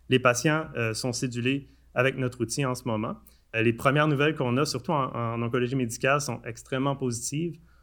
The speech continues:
On a réussi à sauver au moins trois heures par jour de temps aux commis qu'elles peuvent utiliser pour aider leurs collègues à justement mieux traiter les demandes, là, urgentes, euh, sur mesure, essentiellement pour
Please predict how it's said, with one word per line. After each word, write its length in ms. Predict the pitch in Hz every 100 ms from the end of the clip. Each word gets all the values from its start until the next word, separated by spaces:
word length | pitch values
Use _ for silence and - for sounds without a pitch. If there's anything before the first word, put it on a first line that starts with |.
| -
On 120 | 120
a 40 | 120
réussi 320 | 127 139 -
à 60 | 165
sauver 460 | - 135 127 156
au 100 | 135
moins 180 | 131 147
trois 360 | 147 156 143 151
heures 180 | 160
par 180 | 160 120
jour 300 | 117 135 147
de 120 | 120
temps 320 | 113 139 139 143
aux 100 | 135
commis 440 | 131 139 123 165 -
qu'elles 200 | 131 120
peuvent 280 | 135 131 131
utiliser 480 | 135 120 135 120 156
pour 400 | 160 139 139 -
aider 240 | 123 127
leurs 240 | 143 123 113
collègues 340 | 123 135 151 -
à 380 | 131 147 151 - _ _
justement 640 | 123 - 139 123 151 156
mieux 300 | 135 135 160
traiter 320 | 139 131 165
les 140 | 160 131
demandes, 480 | 117 120 139 143
là, 260 | 123 127 123 123
urgentes, 720 | 123 113 110 131 139 139 123
euh, 260 | 117 113 113
sur 220 | - 123
mesure, 460 | 123 123 117 135 120
essentiellement 380 | 120 117 120
pour 160 | 120